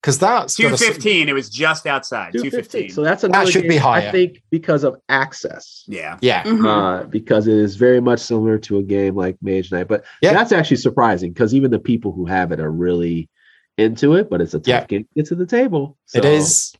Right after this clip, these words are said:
Speaker 2: Well, it is, uh, that thing I talked about at the end of the last video, the average vote.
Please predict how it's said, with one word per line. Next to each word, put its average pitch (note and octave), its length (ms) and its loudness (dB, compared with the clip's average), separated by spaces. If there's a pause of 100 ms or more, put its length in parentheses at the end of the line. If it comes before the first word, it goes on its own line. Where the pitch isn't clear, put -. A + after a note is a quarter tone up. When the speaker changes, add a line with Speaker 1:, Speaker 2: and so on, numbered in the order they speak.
Speaker 2:
Well, D#3 160 4
it E3+ 100 2
is, F3+ 300 2
uh, D3 320 2 (140)
that C#3 200 0
thing D#3+ 140 0
I C#3+ 60 2
talked C#3 220 0
about C3+ 120 0
at A#2 60 -2
the B2+ 100 0
end B2 80 0
of A2 60 -10
the A#2+ 60 -6
last A#2+ 320 -2
video, A2 320 -4
the G#2+ 160 -8
average A2+ 440 -2
vote. B2 340 -4